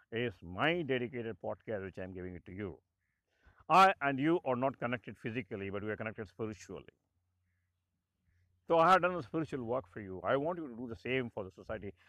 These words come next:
Let both of us together push this information to the society, the needy. Sharing is saving a life. So, uh, kindly, uh, give a good feedback. Uh, kindly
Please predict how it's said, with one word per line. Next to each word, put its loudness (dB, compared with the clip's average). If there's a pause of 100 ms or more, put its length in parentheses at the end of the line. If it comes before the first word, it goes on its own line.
(120)
Let 6 (140)
both 0
of -2
us -4
together -2 (160)
push -2 (280)
this -4 (580)
information -2
to -14
the -12
society, -10
the -8
needy. -8 (600)
Sharing 2
is -4
saving -6
a -12
life. -16 (880)
So, -2 (420)
uh, 0
kindly, 2 (100)
uh, -2
give -2
a 0
good -4 (220)
feedback. 0 (800)
Uh, -14
kindly -8